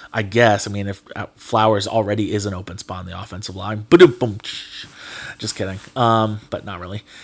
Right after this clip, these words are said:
So I think Miami, you know, they could look at offensive line here. They have Penei Sewell right there, the best left tackle, but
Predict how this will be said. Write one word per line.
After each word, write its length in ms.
So 340
I 180
think 220
Miami, 580
you 140
know, 140
they 140
could 360
look 220
at 60
offensive 400
line 220
here. 200
They 120
have 120
Penei 300
Sewell 460
right 300
there, 200
the 80
best 320
left 160
tackle, 300
but 200